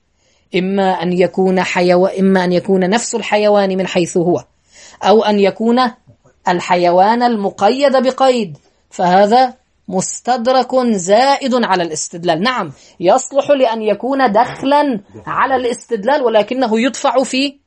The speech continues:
فيما بعد. أما ما يكفي في تحقق الاستدلال فهو بيان أن الحيوانية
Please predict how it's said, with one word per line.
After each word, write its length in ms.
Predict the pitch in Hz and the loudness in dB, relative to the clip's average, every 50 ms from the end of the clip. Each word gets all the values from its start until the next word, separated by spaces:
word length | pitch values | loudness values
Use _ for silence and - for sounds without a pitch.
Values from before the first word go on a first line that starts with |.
| _ _ - | _ _ -12
فيما 300 | - 214 190 160 143 131 | -10 -8 -6 -6 -6 -6
بعد. 140 | 127 - - - _ _ - _ _ _ _ _ - - - - | -6 -8 -12 -20 _ _ -20 _ _ _ _ _ -20 -16 -6 -2
أما 320 | 220 220 226 226 226 226 226 | -2 0 0 0 0 0 0
ما 260 | 226 226 226 226 220 | 2 2 2 2 0
يكفي 480 | 214 214 214 208 - - - 220 214 202 | 0 -2 -4 -6 -6 -12 -10 -8 -8 -6
في 220 | 202 220 214 214 | -6 -4 -4 -2
تحقق 500 | 208 208 - 220 202 208 - 190 196 226 | -2 -4 -4 -4 -6 -6 -6 -6 -2 -2
الاستدلال 680 | 208 208 196 - - - 202 175 170 208 233 285 320 302 _ _ _ _ _ _ | -2 -2 -4 -10 -8 -10 -10 -4 -2 0 0 0 -2 -6 _ _ _ _ _ _
فهو 520 | _ - 196 165 170 196 226 240 254 233 196 _ _ _ _ _ _ _ _ _ _ _ _ - | _ -6 -6 -2 0 2 2 2 2 0 -2 _ _ _ _ _ _ _ _ _ _ _ _ -14
بيان 680 | 147 143 165 170 165 190 196 180 160 147 135 135 135 - _ - | -6 -4 -2 0 2 2 0 0 -2 -6 -8 -10 -12 -14 _ -8
أن 260 | 190 175 170 170 165 165 | -6 -4 -4 -4 -4 -4
الحيوانية 960 | 156 147 - - 160 160 160 156 156 156 156 156 170 190 185 151 135 135 | -6 -6 -6 -6 -4 -2 -2 -2 -2 -4 -4 -4 -4 -6 -4 -6 -8 -8